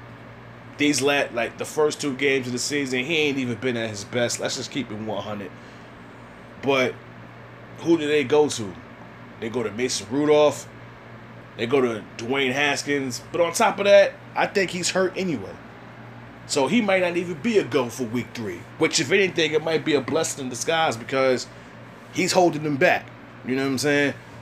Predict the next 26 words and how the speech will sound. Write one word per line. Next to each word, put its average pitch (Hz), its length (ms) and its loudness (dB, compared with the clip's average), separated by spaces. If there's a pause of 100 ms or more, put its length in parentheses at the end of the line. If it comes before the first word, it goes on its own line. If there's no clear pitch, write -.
(200)
But 135 260 0 (1200)
Oakland, 120 520 4
man, 113 320 -4 (180)
listen. 110 360 0 (420)
We 143 100 -2
seen 185 280 0
this 170 200 -2
movie 175 260 -2
with 147 200 -8
them 147 180 -6
last 123 340 0
year. 85 220 -8 (600)
They 104 140 -6
started 127 400 0
the 120 60 -8
season 127 380 -2
two 131 280 -2
and 131 120 0
oh, 123 300 2 (360)
and 113 140 -4
then 117 140 -2
we 120 120 0
know 123 200 2
how 117 180 2
that 120 260 0
ended 98 300 -6